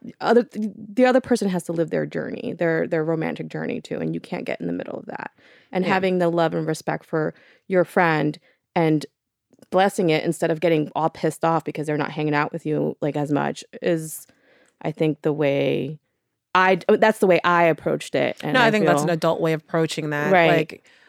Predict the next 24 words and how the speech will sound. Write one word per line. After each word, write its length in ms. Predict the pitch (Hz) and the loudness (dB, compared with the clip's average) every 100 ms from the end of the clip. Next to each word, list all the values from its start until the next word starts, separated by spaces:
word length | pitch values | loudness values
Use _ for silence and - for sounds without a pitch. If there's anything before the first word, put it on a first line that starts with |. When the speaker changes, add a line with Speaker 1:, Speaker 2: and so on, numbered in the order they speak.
| - - | -10 0
Speaker 2:
I 160 | 190 | 4
once 240 | 185 185 190 | 4 2 0
was 100 | 185 | 0
in 60 | |
a 20 | 175 | 2
relationship 720 | 160 156 160 165 - 156 151 | 4 2 0 -4 -2 -4 -2
with 140 | 147 | -6
a 40 | - | -2
guy 260 | 151 147 | 0 0
who 200 | 160 156 | 0 -2
just 220 | 151 151 | -4 -10
was 100 | 156 | -8
obsessed 560 | - - - 156 135 - | -10 -8 -6 -4 -4 -8
with 120 | - | -14
all 140 | - - | -12 -14
his 100 | - | -16
friends. 460 | - 58 - - - | -18 -20 -20 -18 -6
Like, 220 | 151 156 | -6 -6
he 240 | 165 156 | -8 -6
was, 280 | 139 160 - - | -6 -10 -12 -2
Speaker 1:
<laughs> 400 | - 233 - - | 2 2 0 -12
Speaker 2:
his 160 | - 170 | -6 -4
friends 580 | - - 196 185 180 165 | -6 0 2 4 2 2
were, 540 | 170 165 160 160 156 | 4 4 4 2 -2